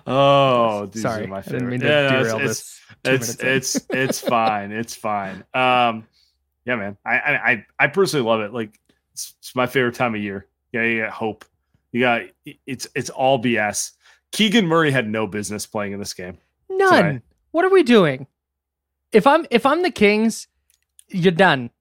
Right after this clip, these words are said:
Speaker 2: You're never playing another minute of Summer League. He was so clearly the best player on the court. We got it.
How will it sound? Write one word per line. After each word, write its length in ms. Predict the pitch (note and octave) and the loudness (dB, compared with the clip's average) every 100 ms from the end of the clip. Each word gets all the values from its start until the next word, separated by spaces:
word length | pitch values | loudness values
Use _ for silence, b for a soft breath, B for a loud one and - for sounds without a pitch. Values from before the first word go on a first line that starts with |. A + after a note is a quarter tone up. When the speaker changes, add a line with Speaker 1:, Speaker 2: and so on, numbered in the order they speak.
| _ | _
Speaker 2:
You're 160 | F3 F3+ | 0 4
never 260 | F#3+ A3 A#3 | 6 6 4
playing 240 | B3 A3 | 4 4
another 220 | G#3 G3 | 4 4
minute 260 | F#3 F3+ E3 | 4 4 2
of 100 | C#3 | 0
Summer 240 | C3+ A#2+ | -2 -2
League. 240 | A2+ C3+ D#3 | -8 -10 -2
He 100 | F#3+ | 0
was 140 | F#3+ | 4
so 160 | C4+ C4 | 4 4
clearly 280 | A#3+ A3+ | 4 4
the 80 | G3 | 4
best 220 | F3 D#3+ | 2 2
player 180 | - D#3+ | 2 2
on 80 | C3+ | 2
the 60 | B2+ | -2
court. 300 | A#2 G2+ _ | -8 -12 _
We 120 | F3+ D#3 | -4 2
got 260 | C#3+ A2+ | 2 0
it. 100 | G2 | -8